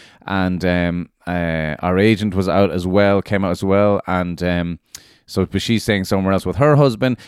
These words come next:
So I'm basically staying, me, De-, and Hannah was there for the first night, his, his bride-to-be.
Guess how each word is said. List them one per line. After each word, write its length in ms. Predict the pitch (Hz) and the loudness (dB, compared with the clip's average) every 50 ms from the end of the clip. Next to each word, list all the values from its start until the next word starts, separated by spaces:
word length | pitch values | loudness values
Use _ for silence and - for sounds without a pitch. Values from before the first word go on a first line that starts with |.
| _ | _
So 120 | - - 135 | -4 0 0
I'm 100 | 127 127 | 2 2
basically 460 | - 196 208 202 - 214 180 165 143 | 2 2 2 0 -2 -2 -2 -2 -2
staying, 480 | - - 135 120 113 110 107 101 113 | 0 0 0 0 0 0 -2 -2 0
me, 240 | 123 147 156 151 147 | 0 2 2 0 0
De-, 160 | 123 143 120 | 0 -2 0
and 120 | 120 117 110 | 0 0 0
Hannah 260 | 117 151 170 190 175 | 0 0 2 4 2
was 100 | 147 123 | 2 2
there 180 | 123 131 120 113 | 2 2 0 2
for 120 | - 107 | 0 -2
the 40 | 98 | -4
first 380 | - - 127 139 131 - - | 0 2 2 2 2 0 0
night, 220 | 98 95 101 107 101 | -2 0 0 2 0
his, 160 | 107 98 85 | 0 -2 -2
his 180 | 92 101 98 82 | -2 -4 -4 -2
bride-to-be. 640 | - 104 104 104 101 - - 82 - 107 104 98 | 0 2 2 2 2 -2 -4 -4 -2 -2 -2 -2